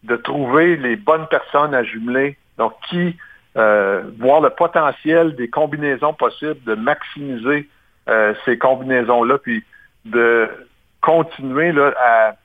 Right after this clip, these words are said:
à encourager, encourager les gens à travailler ensemble.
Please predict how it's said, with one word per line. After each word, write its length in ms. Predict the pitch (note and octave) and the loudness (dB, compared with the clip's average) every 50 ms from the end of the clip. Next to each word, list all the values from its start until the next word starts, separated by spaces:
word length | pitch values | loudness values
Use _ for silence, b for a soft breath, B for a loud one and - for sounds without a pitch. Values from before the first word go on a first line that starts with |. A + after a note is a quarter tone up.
| _ _ _ _ _ _ _ _ | _ _ _ _ _ _ _ _
à 320 | - A2 - - - D3+ D#3 | 0 0 0 2 2 2 2
encourager, 420 | E3 - - D#3+ D3 D3+ D3+ - - - - - - - - - - | 4 4 2 2 2 0 -2 -6 -6 -8 -10 -10 -12 -18 -14 -8 -2
encourager 560 | C3 C3+ C3+ - F3 C3+ C#3 C3+ A#2+ C3+ D#3 | 0 0 2 2 4 4 4 4 4 2 0
les 200 | D3 C#3 B2+ A2+ | 2 2 2 2
gens 140 | B2 C#3+ D3 | 2 0 0
à 60 | B2+ | 0
travailler 360 | - - A#2+ A#2 A#2+ A#2+ A#2+ | 0 0 2 4 4 4 4
ensemble. 460 | A2+ G#2+ G#2+ - - D3+ D#3 F3 F3+ | 4 2 2 0 0 0 0 0 -2